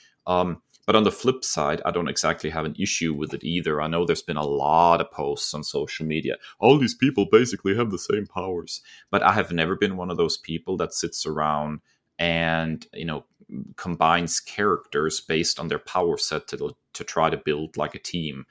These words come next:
Like, when people are like, "Oh, who would be on your, you know, ideal Justice League?" I'm not, "Well, this is the Brawler and this is the Med." I'm, I'm not that guy. I'm much more interested in character. You know, how would the characters bounce off of each other, you know?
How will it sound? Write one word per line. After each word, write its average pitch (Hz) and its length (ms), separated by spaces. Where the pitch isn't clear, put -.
Like, 85 160
when 82 140
people 85 320
are 87 60
like, 82 180
"Oh, 107 160
who 98 80
would 95 180
be 92 100
on 87 140
your, 85 240
you 87 100
know, 78 280
ideal 85 420
Justice - 520
League?" 80 180
I'm 80 80
not, 80 180
"Well, 69 120
this 90 180
is 85 120
the 87 80
Brawler 80 600
and 78 120
this 80 120
is 76 140
the 73 80
Med." 76 300
I'm, 110 200
I'm 104 180
not 101 220
that 78 220
guy. 85 380
I'm 98 120
much 127 260
more 95 120
interested 87 640
in 73 200
character. - 680
You 87 60
know, 90 80
how 110 160
would 110 160
the - 60
characters 92 760
bounce 73 420
off 57 220
of - 140
each - 180
other, 50 240
you 85 100
know? 90 220